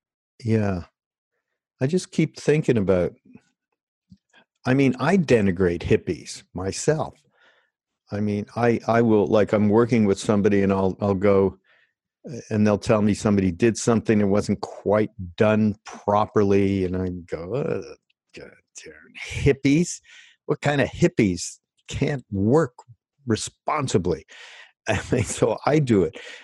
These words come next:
So there's a big, uh, denigration, um, uh, common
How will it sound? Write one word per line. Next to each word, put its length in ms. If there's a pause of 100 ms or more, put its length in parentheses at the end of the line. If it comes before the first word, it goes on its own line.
(140)
So 160
there's 200
a 60
big, 500 (120)
uh, 400 (340)
denigration, 1160 (100)
um, 540 (1080)
uh, 240 (280)
common 840